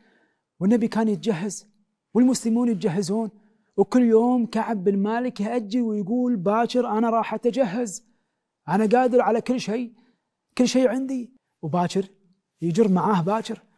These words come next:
وتمر الأيام، حتى عزم النبي صلى الله عليه وسلم والصحابة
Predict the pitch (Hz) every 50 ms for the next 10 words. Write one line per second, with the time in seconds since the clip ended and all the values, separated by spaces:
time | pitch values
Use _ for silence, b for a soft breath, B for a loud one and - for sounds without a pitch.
0 | _ _ _ - 175 - - 202 247 254 269 233 220 196 175 165 170 175 143 135
1 | _ _ _ _ _ _ _ b b b b b - - 226 - _ - 220 190
2 | 180 180 233 220 240 226 208 185 196 208 208 190 - 180 170 170 190 208 160 160
3 | 160 143 175 202 208 170 165 165 165 151 - 202 214 202 180 170 190 240 247 -
4 | - 247 226 - 208 226 233 226 190 247 262